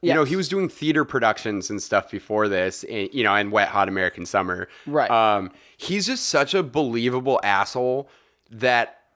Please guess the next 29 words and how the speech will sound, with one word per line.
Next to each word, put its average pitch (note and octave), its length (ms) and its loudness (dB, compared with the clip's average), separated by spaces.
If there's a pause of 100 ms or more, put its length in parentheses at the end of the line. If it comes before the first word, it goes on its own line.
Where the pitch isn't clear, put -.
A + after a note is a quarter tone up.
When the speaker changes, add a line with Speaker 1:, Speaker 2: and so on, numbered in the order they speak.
(180)
Speaker 1:
uh, G#2+ 420 4 (100)
it C#3 140 4
looked B2+ 260 0
like C#3+ 180 2
this B2 200 2
was A#2+ 160 0
gonna, A#2 180 2
like, G#2 220 0
make A2 340 0
his A2+ 240 -2
career. G#2 460 2
He A#2 140 -4
was G#2+ 120 -4 (100)
always G#2+ 300 0
gonna A2+ 200 2
be G#2+ 180 -2
that G#2 300 0
guy. G2 260 -2
Speaker 2:
Yeah, D#3 360 0
he B2+ 180 -2
was E3+ 100 0
very, E3+ 240 2
Speaker 1:
Um, - 100 2
Speaker 2:
he's D#3 140 -2
very E3+ 200 0
natural D3+ 460 0
in C3 60 -6
this B2 160 -10
movie. A2+ 400 -12